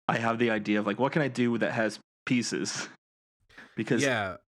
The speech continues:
Speaker 1: it's different and whatever. I, I just enjoy holding <laughs> shit in my hand, I guess.
Speaker 2: Yeah, I, I think that it's, I like to have, I like to work on stuff that's novel and really good too.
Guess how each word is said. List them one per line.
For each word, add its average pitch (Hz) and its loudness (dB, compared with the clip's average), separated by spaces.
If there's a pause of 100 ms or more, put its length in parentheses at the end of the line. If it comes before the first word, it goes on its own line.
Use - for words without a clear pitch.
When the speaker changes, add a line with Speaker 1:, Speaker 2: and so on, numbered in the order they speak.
(440)
Speaker 1:
it's 110 -4
different 110 0
and 104 -2 (120)
whatever. 101 0
I, 104 -2
I 104 -2
just 101 -6 (880)
enjoy 104 -2
holding 104 -2
<laughs> - -
shit - -2
in 120 -4
my 110 0
hand, 107 -2
I 98 -4
guess. 104 -2 (840)
Speaker 2:
Yeah, 120 -2 (180)
I, - -14
I - -10
think 139 -6
that 113 -4 (260)
it's, - -12 (340)
I 113 -4
like 113 -2
to 113 -10
have, 107 -8 (420)
I 143 2
like 151 0
to 165 -2
work 139 6
on 135 2
stuff 127 0
that's 107 -4
novel 107 -2 (100)
and 104 -6 (720)
really 107 0
good 104 -6
too. 110 -4